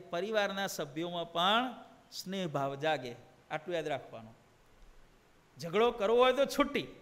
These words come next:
પણ જોઈ લેવાનું. રાંધવાનું ચાલતું હોય ને તો શાંતિથી રાંધી લે, પછી આપણે બે શાંતિથી ઝઘડીએ, સમજ્યા? ઝઘડવાની છુટ્ટી. હે? કદાચ બહુ ઈચ્છા થાય ઝઘડવાની તો છુટ્ટી, પણ જમતી વખતે નહીં ઝઘડવાનું.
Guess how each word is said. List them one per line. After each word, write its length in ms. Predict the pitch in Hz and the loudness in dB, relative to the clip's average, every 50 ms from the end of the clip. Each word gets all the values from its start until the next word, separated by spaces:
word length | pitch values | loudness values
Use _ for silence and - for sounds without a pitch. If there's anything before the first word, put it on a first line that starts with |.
| - - - - | -20 -20 -20 -6
પણ 200 | - 226 226 202 | -4 -4 -4 -4
જોઈ 200 | 147 156 220 240 | 2 4 6 6
લેવાનું. 440 | 233 214 190 165 151 135 123 120 117 - - - - - _ - _ - | 6 6 4 2 2 -2 -4 -8 -10 -12 -18 -20 -20 -20 _ -20 _ -8
રાંધવાનું 480 | 139 170 165 147 165 208 233 247 277 262 | -6 -4 -4 0 2 4 4 4 4 4
ચાલતું 400 | - 254 254 269 262 302 294 254 | 6 6 6 6 4 0 4 6
હોય 140 | 277 320 311 | 8 8 8
ને 140 | 240 202 196 196 - - - - - - - - | 6 0 -2 -4 -8 -14 -18 -20 -20 -20 -20 -12
તો 100 | - 202 | -10 -8
શાંતિથી 540 | 190 - - 175 175 185 226 226 214 233 226 | -8 -4 -4 -4 -4 -4 -6 -6 -2 -2 0
રાંધી 280 | 202 170 156 151 170 208 | 0 0 0 0 0 2
લે, 140 | 240 262 269 269 - - - - - | 2 2 0 0 -6 -14 -18 -8 -6
પછી 240 | 185 170 - 214 214 | -4 -4 0 2 2
આપણે 240 | 185 180 202 202 | 2 2 0 -2
બે 140 | 196 202 208 | -2 -2 -2
શાંતિથી 500 | 196 - 180 170 170 170 180 175 185 170 139 | -2 -2 -4 -4 -4 -6 -6 -6 -6 -6 -6
ઝઘડીએ, 460 | 139 143 131 143 135 127 127 117 117 | -8 -8 -6 -6 -6 -6 -8 -10 -10
સમજ્યા? 220 | 131 160 196 240 - - - - - - - - | -8 -8 -8 -8 -10 -14 -20 -20 -20 -20 -20 -8
ઝઘડવાની 500 | 139 185 185 226 226 220 208 196 175 - | -8 -2 0 2 2 4 2 0 0 -2
છુટ્ટી. 320 | - 214 - - 131 120 - - - - - - - - - - - - - - - | -4 -4 -4 -4 -10 -12 -12 -16 -20 -20 -20 -20 -20 -20 -20 -20 -20 -20 -20 -16 -12
હે? 120 | 143 165 190 - - - - - - - - - - - - - - _ _ - - _ _ _ - - - - _ - _ _ _ | -12 -12 -12 -14 -18 -20 -20 -20 -20 -20 -20 -20 -20 -20 -20 -20 -20 _ _ -20 -20 _ _ _ -20 -20 -20 -20 _ -20 _ _ _
કદાચ 220 | 196 214 233 233 202 | 0 2 2 2 4
બહુ 180 | 214 226 240 | 8 8 8
ઈચ્છા 320 | 247 214 - - 240 226 220 | 8 8 4 4 4 6 8
થાય 180 | 233 233 226 | 8 6 6
ઝઘડવાની 640 | 190 208 196 202 220 220 220 226 220 220 214 214 214 208 196 - | 6 2 2 4 4 4 6 4 4 2 0 -4 -8 -10 -12 -6
તો 80 | - 214 | -6 -6
છુટ્ટી, 460 | 208 - - 254 214 - - 170 127 120 - - - - - - - | -6 -2 -4 -4 -4 -2 -4 -4 -4 -6 -10 -16 -20 -20 -20 -14 -10
પણ 200 | 202 185 165 139 | -8 -8 -8 -4
જમતી 340 | 127 180 202 220 - - 254 | -2 -2 -2 -2 -4 0 0
વખતે 320 | 247 226 170 214 208 214 214 | 0 2 2 -2 -4 -4 -6
નહીં 160 | 214 202 190 160 | -6 -6 -6 -8
ઝઘડવાનું. 560 | 170 160 165 156 147 139 135 127 123 123 | -6 -6 -4 -6 -4 -6 -8 -8 -10 -14